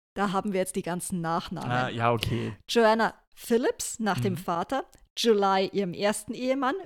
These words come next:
Speaker 1: Wilkes dem zweiten und Leslie dem
Speaker 2: Dem
Speaker 1: dritten
Speaker 2: dritten Ehemann.
Speaker 1: Ehemann. <laughs> Ähm, Charles starb dann neunzehnhundertfünfundzwanzig. Joanna hat dann ein paar Jahre später bei der Armee Witwenrente beantragt, und zwar für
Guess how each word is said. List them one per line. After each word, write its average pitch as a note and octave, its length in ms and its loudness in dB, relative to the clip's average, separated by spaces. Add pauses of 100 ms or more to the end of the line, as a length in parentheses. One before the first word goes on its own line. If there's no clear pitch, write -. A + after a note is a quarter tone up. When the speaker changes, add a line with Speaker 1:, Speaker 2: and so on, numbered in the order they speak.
(120)
Speaker 1:
Wilkes B3 540 8
dem F#3 180 -2
zweiten F#3+ 460 -2 (160)
und G#3 160 -2
Leslie G#3 440 0
dem A3+ 140 2
Speaker 2:
Dem F#3+ 120 -2
Speaker 1:
dritten G3 280 -2
Speaker 2:
dritten - 20 -4
Ehemann. A2 540 -2
Speaker 1:
Ehemann. - 100 -12 (760)
<laughs> - 0 -
Ähm, G#3+ 260 2 (200)
Charles A#3+ 440 0
starb - 360 -2
dann C4+ 160 2
neunzehnhundertfünfundzwanzig. C4 1700 -4 (520)
Joanna A3+ 640 2
hat G#3+ 200 -4 (120)
dann F#3 240 -2 (180)
ein A3+ 140 -6
paar A3 220 -8
Jahre A3+ 280 -6
später C#4+ 720 -8 (300)
bei G#3+ 100 2
der G#3 160 0
Armee F#3 540 -4
Witwenrente G#3+ 680 2
beantragt, - 840 -4
und G#3 120 -4
zwar G#3 320 6
für B3 680 4